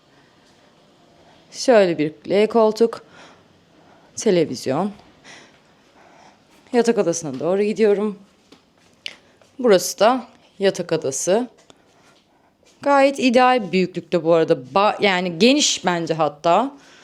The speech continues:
Bildiğiniz yatak odası gibi. Dediğim gibi bunlar,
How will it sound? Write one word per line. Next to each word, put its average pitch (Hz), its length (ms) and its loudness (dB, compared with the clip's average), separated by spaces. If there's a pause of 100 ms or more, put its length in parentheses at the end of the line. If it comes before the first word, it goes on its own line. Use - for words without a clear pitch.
(1500)
Bildiğiniz 240 400 0
yatak 262 280 2
odası 170 340 -2
gibi. 180 160 -6
Dediğim 285 320 4
gibi 180 140 0
bunlar, 247 400 2